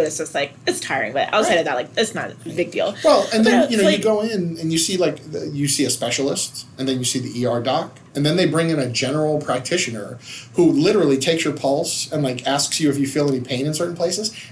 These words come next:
Speaker 2: and then they show up on your bill for two thousand dollars, <laughs> and you're like, "What is,
Speaker 1: I was like,
Speaker 2: what
Speaker 1: "If
Speaker 2: is
Speaker 1: you
Speaker 2: this?
Speaker 1: call the ambulance
Speaker 2: What is
Speaker 1: one
Speaker 2: this?"
Speaker 1: more time,
Speaker 2: I mean,
Speaker 1: let me convulse in a corner,
Speaker 2: so
Speaker 1: I will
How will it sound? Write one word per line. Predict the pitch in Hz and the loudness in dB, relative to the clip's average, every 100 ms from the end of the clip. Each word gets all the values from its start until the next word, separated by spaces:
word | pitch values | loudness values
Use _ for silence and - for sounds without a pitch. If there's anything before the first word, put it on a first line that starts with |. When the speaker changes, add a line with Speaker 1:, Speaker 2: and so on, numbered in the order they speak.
| - | -2
Speaker 2:
and | 175 | 2
then | 185 | 4
they | 185 | 4
show | 214 202 | 2 4
up | 170 | 4
on | 170 | 2
your | 160 | 0
bill | 139 143 170 | 0 2 2
for | 143 | 2
two | 139 | 0
thousand | 131 120 117 117 | 0 -2 -6 -8
dollars, | - - - 226 - | -10 -6 -4 -2 -2
<laughs> | |
and | 185 185 | -2 0
you're | 294 | 2
like, | 247 - | 2 4
"What | 202 - | 4 4
is, | - - - | 0 -4 0
Speaker 1:
I | 330 | 2
was | 381 | 4
like, | 370 370 | 2 2
Speaker 2:
what | 269 | 2
Speaker 1:
"If | 285 | 4
Speaker 2:
is | 339 | 4
Speaker 1:
you | 349 | 6
Speaker 2:
this? | 392 508 | 6 4
Speaker 1:
call | 302 294 | 4 4
the | 294 220 | 4 4
ambulance | 220 226 208 233 | 2 2 2 2
Speaker 2:
What | 208 | 2
is | 220 208 | 2 4
Speaker 1:
one | 240 | 4
Speaker 2:
this?" | 285 | 4
Speaker 1:
more | 302 302 | 2 2
time, | 233 208 170 170 | 0 0 0 0
Speaker 2:
I | |
mean, | 190 190 | 2 4
Speaker 1:
let | 247 | 4
me | 330 | 4
convulse | - 339 226 220 220 | 2 2 4 4 4
in | 254 | 2
a | 226 - | 0 0
corner, | 208 170 156 175 | 0 2 2 2
Speaker 2:
so | 214 | 4
Speaker 1:
I | 240 | 6
will | 233 285 | 6 4